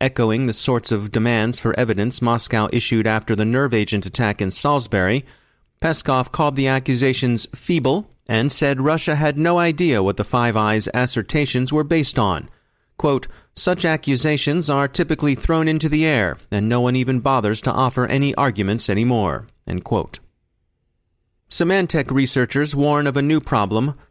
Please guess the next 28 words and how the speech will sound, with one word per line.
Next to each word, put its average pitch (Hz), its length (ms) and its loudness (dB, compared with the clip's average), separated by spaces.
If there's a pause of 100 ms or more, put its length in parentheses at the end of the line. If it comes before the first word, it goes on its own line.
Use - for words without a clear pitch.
(160)
trust - 360 -2
jacking. 107 560 -2 (580)
It 120 100 -2
occurs 127 520 0
when 117 140 0
a 113 40 2
user 120 380 2
pairs 131 420 0
an 120 100 0
iPhone 123 600 0
to 127 160 0
a 120 60 0
Mac 120 280 -2
laptop 120 560 -2
or 117 160 0
workstation, 117 760 -2 (480)
at 98 100 -4
the 107 60 -2
point 117 340 0
where 113 140 2
users 117 440 0
are 117 160 0
asked 123 380 -2
if 120 140 -2
they 123 140 0
trust 127 380 -2
this 107 200 -2
computer. 123 560 0